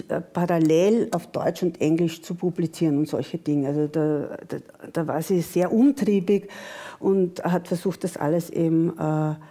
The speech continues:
auf den Weg zu bringen, ganz geschäftstüchtig, also ganz untypisch eben, äh, für eine Frau der damaligen Zeit.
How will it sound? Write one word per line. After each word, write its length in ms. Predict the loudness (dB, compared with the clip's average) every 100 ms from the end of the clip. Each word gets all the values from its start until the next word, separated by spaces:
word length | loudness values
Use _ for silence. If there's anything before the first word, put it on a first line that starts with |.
| -20 -20 _
auf 560 | -8 -4 -4 -4 -8 0
den 200 | 0 2
Weg 260 | 0 0
zu 100 | -6
bringen, 720 | -2 2 4 4 4 4 2
ganz 320 | 0 0 0
geschäftstüchtig, 1080 | -4 0 0 0 -8 -4 -2 -2 -2 -2 -2 -8 -8
also 460 | -2 0 0 0 -2 -2
ganz 220 | -4 -2
untypisch 540 | -2 0 -2 -2 -4 0
eben, 500 | 0 2 2 -2 -4
äh, 180 | -2 -2
für 160 | 0
eine 160 | 2 0
Frau 220 | 0 -2
der 100 | -2
damaligen 580 | -4 -4 -2 0 0 -4
Zeit. 220 | -2 -2